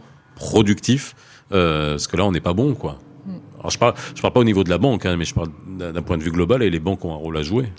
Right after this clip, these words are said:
Speaker 2: C'est l'ensemble de l'écosystème,
Speaker 1: Ouais.
Speaker 2: effectivement, qui doit aujourd'hui, euh, et, et je pense que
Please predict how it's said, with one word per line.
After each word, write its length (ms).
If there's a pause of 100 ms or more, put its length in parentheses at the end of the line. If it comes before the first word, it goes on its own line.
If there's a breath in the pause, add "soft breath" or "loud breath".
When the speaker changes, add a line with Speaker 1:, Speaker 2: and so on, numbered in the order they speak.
Speaker 2:
C'est 140
l'ensemble 360
de 60
l'écosystème, 680
Speaker 1:
Ouais. 120
Speaker 2:
effectivement, 500
qui 180
doit 320
aujourd'hui, 680 (120)
euh, 260 (140)
et, 240
et 60
je 100
pense 380
que 360